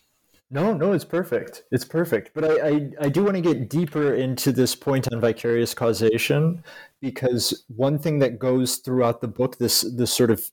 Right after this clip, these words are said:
strand of argumentation where people are either, um, according to you, misunderstanding vicarious causation or, uh, m-,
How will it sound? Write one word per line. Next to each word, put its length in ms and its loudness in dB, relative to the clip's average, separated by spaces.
strand 920 0
of 160 2
argumentation 1080 0
where 240 2
people 460 -2
are 260 2
either, 580 0
um, 800 2
according 380 0
to 60 2
you, 160 2
misunderstanding 1200 0
vicarious 560 0
causation 960 0
or, 600 0
uh, 320 2
m-, 260 0